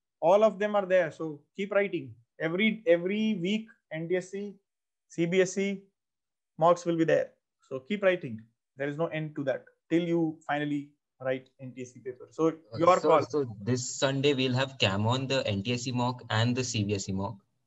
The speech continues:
Speaker 1: They are available. You don't need to write all of them together. They will be available for a good amount of time. So don't worry. So write one, whichever you want to write. All options are open.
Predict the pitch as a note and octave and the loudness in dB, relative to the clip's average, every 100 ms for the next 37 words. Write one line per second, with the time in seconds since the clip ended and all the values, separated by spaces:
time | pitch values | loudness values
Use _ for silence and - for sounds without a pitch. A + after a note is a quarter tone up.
0 | _ - G3 G#3+ G#3+ G3 G#3+ A3 G3+ G3 | _ 2 8 10 10 8 8 8 4 4
1 | G#3 G#3 G#3 G3 F3 F#3 F3 D#3+ F3 F3 | 2 2 0 4 4 4 2 6 6 6
2 | F3 E3+ D3+ C#3 C3 B2 - _ D3+ D#3+ | 0 -6 -8 -4 -2 -4 -8 _ -6 -6
3 | E3+ F3+ E3 F#3 F#3+ F#3 F3 D#3 D#3+ D3+ | 0 2 2 2 0 -2 -2 0 0 0
4 | D3+ D3 D3+ C#3 A2+ - B2+ D3 D3 C#3 | -4 -4 -10 -12 -12 -14 -8 -6 -4 -4
5 | G3 A3 _ _ _ _ _ _ _ C3+ | -4 -10 _ _ _ _ _ _ _ -6
6 | C3+ B2+ D3+ F#3 F3+ F3 E3 A2+ C3+ C#3 | -6 -2 2 2 4 4 4 -2 -12 2
7 | E3+ E3+ E3 F#3 E3+ E3+ E3 D#3 E3 F#3 | 8 8 6 4 4 2 2 2 0 -2
8 | _ _ _ _ - G#3 G#3+ G#3 G#3 F#3 | _ _ _ _ 6 8 8 4 -4 -2
9 | F#3 E3+ E3 G3+ | -2 -2 -2 -6